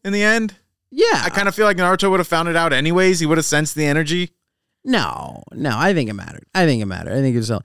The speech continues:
Speaker 2: oh, <laughs> I guess my, my, my last too many thing, not enough time, would be that, uh, Jiraiya was a fucking pervert, man.
Speaker 1: <laughs>
Speaker 2: We got a scene where he's peeking into showers.
Speaker 1: Oh, yeah.
Speaker 2: Just saying, Jiraiya doesn't age well,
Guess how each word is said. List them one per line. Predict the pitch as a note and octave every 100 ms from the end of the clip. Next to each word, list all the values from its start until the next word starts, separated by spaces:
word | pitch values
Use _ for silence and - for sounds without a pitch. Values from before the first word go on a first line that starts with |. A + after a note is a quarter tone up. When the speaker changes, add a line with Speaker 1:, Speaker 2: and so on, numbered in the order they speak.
| - - -
Speaker 2:
oh, | D3+ B2 -
<laughs> |
I | D3+ E3 D#3+
guess | D#3+ D3+
my, | D3 C#3 C3
my, | C3 C3+
my | B2+ C3 B2
last | A#2 A#2+
too | - B2
many | A2+ G#2+
thing, | A2+ G#2+ G#2
not | G#2 G#2
enough | G2+ G2
time, | A#2+ G2 F#2
would | G2+ F#2+
be | G2+ F#2+
that, | F#2+ F#2
uh, | - - G1+ - _ _ _ _ _ _ -
Jiraiya | C#3+ F3
was | G#2+
a | F#2+
fucking | - G#2 G2 G2+
pervert, | - F#2+ F2 - -
man. | - - - A#2+
Speaker 1:
<laughs> | - - - _ E3
Speaker 2:
We | C#3
got | D3+ D#3
a | C3+
scene | - C#3 B2
where | A2+
he's | A#2
peeking | - C3 A2+ A2
into | G#2+ F#2
showers. | - A2 F#2+ F#2 F2+ -
Speaker 1:
Oh, | B2+ A#2 G#2+
yeah. | G2 G2
Speaker 2:
Just | - D#3+ -
saying, | D3 B2 A2+
Jiraiya | A#2 E3 D#3+
doesn't | D3+ C3+
age | B2 A#2+ A#2
well, | A2+ A#2